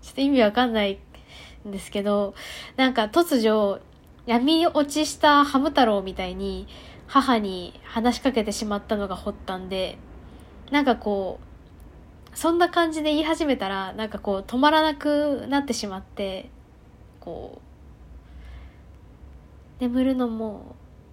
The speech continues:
めんどくさいのだ。かといって眠れないとなると、朝まで九時間ぐらい暇すぎるのだ。かといって寝て起きたからといって、何かいい、いいことが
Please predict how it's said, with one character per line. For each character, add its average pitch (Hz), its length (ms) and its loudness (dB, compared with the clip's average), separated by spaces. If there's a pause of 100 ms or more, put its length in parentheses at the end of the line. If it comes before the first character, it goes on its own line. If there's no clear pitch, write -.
(640)
め 233 120 -4
ん 226 40 -8
ど 233 120 -4
く 233 100 -18
さ 233 180 -8
い 226 80 -6
の 214 140 -6
だ。 202 220 -14 (680)
か 247 140 -4
と 247 100 -2
い 247 60 2
っ 233 40 -4
て 226 220 -4
眠 220 240 -2
れ 240 140 0
な 240 100 -2
い 247 80 -2
と 240 80 -12
な 233 140 -2
る 226 100 -2
と、 214 340 -8
朝 214 200 -4
ま 233 120 -4
で 226 120 -2
九 226 120 -6
時 226 140 -4
間 233 220 -4
ぐ 240 100 0
ら 226 140 0
い 214 280 -8
暇 226 280 -12
す - 160 -14
ぎ 226 120 -6
る 220 160 -8
の 208 160 -16
だ。 - 240 -18 (840)
か - 120 -16
と 247 180 -4
い 240 40 0
っ 226 60 -6
て 208 440 -10
寝 214 140 -8
て 226 100 -4
起 240 220 -4
き - 20 -20
た 226 100 -4
か 226 140 -6
ら 214 140 -4
と 214 120 -6
い 208 80 -2
っ 208 40 -10
て、 202 440 -10 (420)
何 240 200 0
か 220 140 -4
い 226 100 2
い、 240 100 0 (440)
い 254 80 2
い 247 60 0
こ 233 120 -2
と 226 160 -2
が 202 300 -6